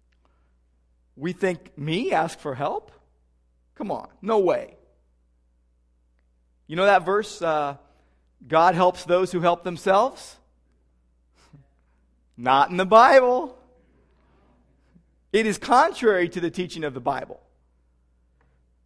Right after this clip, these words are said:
Paul knew he wasn't sufficient. He even said, "Who is sufficient for these things?"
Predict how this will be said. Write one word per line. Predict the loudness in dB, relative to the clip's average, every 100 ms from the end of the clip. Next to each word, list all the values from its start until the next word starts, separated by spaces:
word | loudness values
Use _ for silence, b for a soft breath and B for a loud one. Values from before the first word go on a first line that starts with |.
| _
Paul | 4 6 6
knew | 4 0
he |
wasn't | 0 0 -2 -12
sufficient. | -16 -16 -16 -18 -20 b b b b b b _ _ _ _ _ _
He | -4 -2
even | -2 -4
said, | 2 4 4 0 B B B -2
"Who | 0 0
is | -2 -8
sufficient | -8 -10 -8 -10 -10 -12
for | -14
these | -12 -12 -14
things?" | -18 -18 -20 _